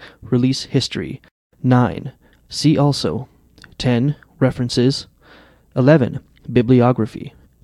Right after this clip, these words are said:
Twelve, further reading. Thirteen, external links. Section one, background. An image accompanied this section of the article with the caption,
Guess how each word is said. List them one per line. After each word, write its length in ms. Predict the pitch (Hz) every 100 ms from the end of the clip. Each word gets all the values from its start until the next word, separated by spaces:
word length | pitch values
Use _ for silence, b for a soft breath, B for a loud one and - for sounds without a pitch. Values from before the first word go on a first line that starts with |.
| -
Twelve, 500 | 139 123 60 65 - _
further 380 | - - 123 127
reading. 400 | 127 123 - - _ b b
Thirteen, 580 | 151 143 - 143 113 - -
external 500 | - - 120 117 120
links. 420 | 117 - - - b b b b b - _ _
Section 400 | - 247 - 208
one, 340 | 156 123 - - _ _ _ _ _
background. 600 | 127 127 - - 50 - - _ _ _ _ _ b b b b
An 140 | 127 -
image 440 | 180 135 160 - -
accompanied 520 | - 160 185 196 170
this 160 | 156 -
section 360 | - 151 -
of 80 | 139
the 120 | 131
article 500 | 143 127 - 85 - -
with 140 | 120
the 60 | 117
caption, 560 | - 123 - 127 120